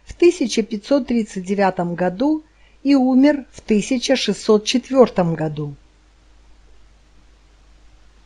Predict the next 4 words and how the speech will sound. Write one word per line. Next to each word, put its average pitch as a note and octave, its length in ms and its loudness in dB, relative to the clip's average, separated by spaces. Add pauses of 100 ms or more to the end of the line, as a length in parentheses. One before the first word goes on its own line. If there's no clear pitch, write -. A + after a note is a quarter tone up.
(1800)
Он A#3+ 300 8
был B3+ 240 4
итальянским A#3 880 2
аристократом A3 1080 2